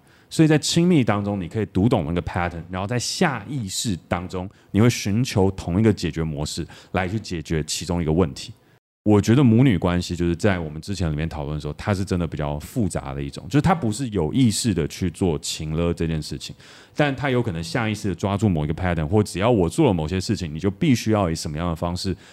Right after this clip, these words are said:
应对回来，那它就会对我来讲，它会落到了情勒里面的某一件事情。因为我知道，哦，戳这个东西你会生气，生气的时候我们会陷入一种僵局，但那个僵局，你说我有达成我的目的吗？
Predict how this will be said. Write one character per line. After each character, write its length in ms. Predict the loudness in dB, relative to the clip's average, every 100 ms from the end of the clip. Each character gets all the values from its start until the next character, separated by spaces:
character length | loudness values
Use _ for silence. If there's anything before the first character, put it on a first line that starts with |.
| -20 _ 2
应 240 | 2 2
对 240 | 2 2
回 240 | 2 -4 -10
来， 200 | -12 -14 _ _ _ _
那 120 | 0 0
它 200 | -2 -2
就 120 | 0
会 80 | 0
对 120 | 0
我 120 | -2
来 100 | -4
讲， 180 | -8 -10
它 80 | -6
会 140 | -4
落 320 | 0 4 4
到 160 | 4 4
了 100 | 2
情 240 | -2 -4
勒 120 | -2 -2
里 80 |
面 100 | -2
的 60 | -6
某 140 | -8
一 40 | -10
件 100 | -10
事 140 | -12
情。 140 | -6 2
因 40 |
为 60 | 4
我 80 |
知 80 | 2
道， 60 | 0
哦， 200 | -2 -2
戳 240 | 0 2 4
这 80 |
个 40 | 4
东 120 | 4
西 60 | 2
你 60 |
会 80 | 2
生 200 | 0 -2
气， 120 | -4
生 220 | -2 0
气 80 | 0
的 80 | 0
时 60 | 2
候 80 |
我 40 | 0
们 160 | -2
会 80 | -2 -2
陷 160 | 0
入 100 | 0
一 80 | 0
种 160 | -2 -8 -14 -20 _ -2
僵 320 | 0 0 -2
局， 320 | -6 -14 -14 -18 _
但 180 | 0 2
那 60 | -2
个 100 | -4
僵 260 | -2 -2
局， 140 | -2 -6
你 100 | -4
说 220 | 2 4
我 120 | 6
有 40 |
达 160 | 4 2
成 140 | 0
我 100 | 0
的 60 | 0
目 180 | -2 -2
的 140 | -2
吗？ 180 | -4